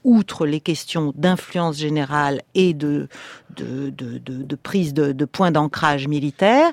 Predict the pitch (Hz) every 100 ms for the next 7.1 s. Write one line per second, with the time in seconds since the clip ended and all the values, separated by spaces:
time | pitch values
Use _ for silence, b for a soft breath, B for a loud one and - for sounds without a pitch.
0 | B B B - 269 - 190 175 196 294
1 | 330 320 - 165 160 160 156 151 156 160
2 | - - - 180 160 156 156 220 262 170
3 | 180 - 330 294 208 285 403 B B -
4 | 220 214 - 330 254 233 185 180 - -
5 | 254 - 381 294 - - 233 - 147 82
6 | - _ B B B B B 226 - -